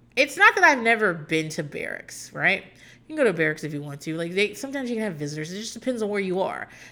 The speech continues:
and depends on what the rules are there. There's, like, common rooms and shit, and you can even go in people's rooms. It really depends on,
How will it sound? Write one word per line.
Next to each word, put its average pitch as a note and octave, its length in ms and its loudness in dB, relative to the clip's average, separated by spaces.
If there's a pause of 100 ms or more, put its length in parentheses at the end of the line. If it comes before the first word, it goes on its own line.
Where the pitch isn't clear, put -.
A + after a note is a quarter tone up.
and E3+ 60 -6
depends F#3 320 -2
on F3+ 100 -2
what F#3 160 -4
the E3+ 80 0
rules E3 480 -2
are - 300 -10
there. - 280 -12
There's, D#3+ 220 -2
like, D#3+ 160 -4
common E3+ 340 -8
rooms E3+ 240 -6
and E3 80 -10
shit, - 140 -6
and G3+ 100 -10
you A#3 60 -8
can C4 80 -8
even C4 140 -8
go A#3 120 0
in A3+ 60 -2
people's G3 240 -6
rooms. F3+ 560 -4 (480)
It - 80 -8
really E3+ 220 -2
depends D#3+ 500 -4
on, D#3 580 -6